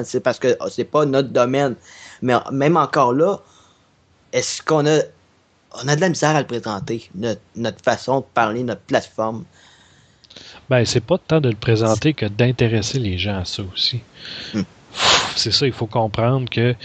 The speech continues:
Speaker 2: euh, en général, le monde à qui qu'on essaie d'expliquer ça, euh, ils connaissent rien là-dedans, puis ça les, en partant, ça les intéresse pas.
Speaker 1: Hmm.
Speaker 2: C'est déjà trop plus compliqué que juste d'allumer la radio puis de mettre ça à C'est quoi ou Énergie. Euh, c'est déjà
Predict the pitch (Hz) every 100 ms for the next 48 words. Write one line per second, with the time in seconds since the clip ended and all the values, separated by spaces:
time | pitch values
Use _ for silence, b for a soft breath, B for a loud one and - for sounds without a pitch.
0 | B B 113 101 95 95 95 95 95 101
1 | 104 113 123 104 113 104 - 117 104 -
2 | 123 113 - - 110 95 143 160 165 _
3 | 120 104 95 92 92 95 101 101 110 110
4 | 98 113 120 107 104 127 156 - - 165
5 | 160 127 127 127 - _ - 135 135 135
6 | - 202 185 139 123 127 123 110 101 -
7 | - _ _ b b b b b _ 110
8 | 104 - 120 131 151 - - 147 156 -
9 | 175 151 139 - 165 131 120 131 143 127
10 | 120 131 120 110 107 120 139 110 107 95
11 | - 123 101 92 95 - 107 92 117 135
12 | 131 107 101 98 98 104 139 170 B B
13 | B B B B - 92 90 90 - -
14 | - - - - 131 107 113 113 139